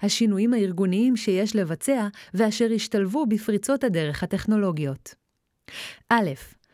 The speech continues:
משאבי אוויר למפקדי היבשה. אלוף ברק כתב כי חיל האוויר, המבוסס על מטוסי הקרב, על מסוקי הסער והתקיפה ועל הכטב"מים המערכתיים, ימשיך לשאת בעיקר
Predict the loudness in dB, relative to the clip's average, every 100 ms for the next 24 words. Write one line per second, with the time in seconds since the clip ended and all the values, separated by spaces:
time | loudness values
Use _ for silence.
0 | 0 0 2 0 2 2 0 0 0 2
1 | 2 2 -2 -2 -2 0 -2 0 -2 -2
2 | -4 -6 _ -18 -16 -18 -18 -2 2 2
3 | 0 0 0 2 0 -2 -6 -6 0 0
4 | 0 -4 -8 -2 0 0 -4 -2 0 0
5 | -2 0 0 0 -6 -2 0 0 -2 -2
6 | -2 0 0 0 0 -4 -2 0 0 -2
7 | 0 0 -2 -10 -18 -2 2 2 2 -2
8 | 0 0 0 0 0 0 0 0 -2 -2
9 | -6 -2 -2 -2 -6 -18 -10 0 0 0
10 | -2 -4 0 2 2 2 0 0 0 -2
11 | -6 -2 2 2 0 -4 -10 0 2 2
12 | 0 -2 -2 -2 -2 0 -2 0 0 0
13 | 0